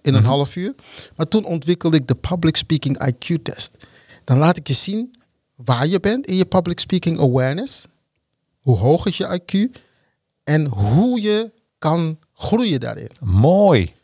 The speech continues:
Speaker 1: Heel simpel, vanuit die Wes-methode, die zeven stap. Oké, hoe bewust ben je hiervan? Hoe bewust ben je hier? Hoe, oké, je krijgt puntjes hiervoor, hier. En dan kom je, komt er een test uit. Dus ik doe dat gratis voor mensen.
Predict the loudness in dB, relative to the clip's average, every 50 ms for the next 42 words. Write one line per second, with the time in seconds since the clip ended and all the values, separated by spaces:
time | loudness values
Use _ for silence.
0 | _ _ _ _ _ _ 0 2 2 2 2 0 -2 -4 -4 -4 -8 -6 -4 -2
1 | -2 -2 0 -2 -4 -4 -4 -4 -4 -4 -4 -2 -2 -4 -2 -2 -4 -4 -2 -4
2 | -6 -4 -2 0 0 0 -2 -2 -4 -4 -2 -2 -4 -4 -4 -6 -2 0 0 0
3 | 2 2 2 2 2 0 0 -2 -2 0 0 0 0 -2 -2 -2 -2 -2 -2 -2
4 | 0 0 0 0 2 2 2 2 2 2 0 -2 -4 -2 -2 -2 -2 -2 -14 -20
5 | -20 -16 -6 -4 -4 -2 -2 -4 -8 -10 _ _ -10 -6 -2 0 0 0 0 0
6 | -2 -2 -2 -2 -4 -6 -6 -4 -4 -6 -4 -2 -2 -2 -2 -2 -8 -8 -12 -20
7 | -20 -20 -20 -20 -20 -12 0 2 4 4 4 4 2 2 2 -4 -2 -4 -4 -2
8 | 0 -2 -2 -2 -2 -4 -4 -2 -2 -4 -4 -2 -2 -4 -4 -4 _ _ _ _
9 | _ -2 -2 -2 0 0 0 2 2 0 0 -6 -20 _ -6 -2 0 2 4 2
10 | 2 0 -2 -4 -6 -6 -6 -8 -10 -10 -10 -6 -6 -6 -6 -8 -10